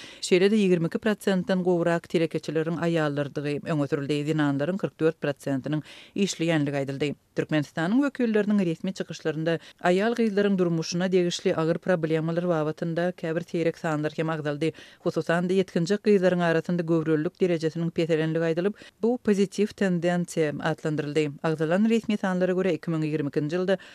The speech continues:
on beş we on dokuz ýaş aralygyndaky ýetkinji gyzlaryň arasynda göwrellük hadisalary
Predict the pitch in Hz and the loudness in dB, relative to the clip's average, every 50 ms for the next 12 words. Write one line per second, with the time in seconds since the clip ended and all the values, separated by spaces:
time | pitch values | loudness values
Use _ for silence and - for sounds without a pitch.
0 | - - 180 180 175 190 214 226 - - 208 196 190 170 180 170 - - 214 202 | -6 -2 -2 0 2 0 0 0 0 0 2 2 2 0 -2 -2 -2 -4 -2 0
1 | 185 185 190 190 180 175 175 170 165 151 160 156 156 151 156 151 - 175 170 160 | 2 0 0 0 -2 -2 0 0 0 0 0 -2 0 -2 -2 -2 0 0 0 0
2 | - - 175 160 156 175 185 - - 190 185 180 165 170 165 170 175 175 170 170 | -2 -4 -6 -4 -4 -4 -6 -2 0 2 2 2 2 0 0 0 0 0 0 0
3 | 180 180 208 208 220 196 185 156 151 156 151 147 143 160 - - 170 151 143 151 | 0 0 0 -2 0 0 0 2 2 2 0 0 -2 -4 -6 -4 -4 -4 -4 -4
4 | 143 - 147 143 156 156 160 | -6 -4 -2 -2 0 0 0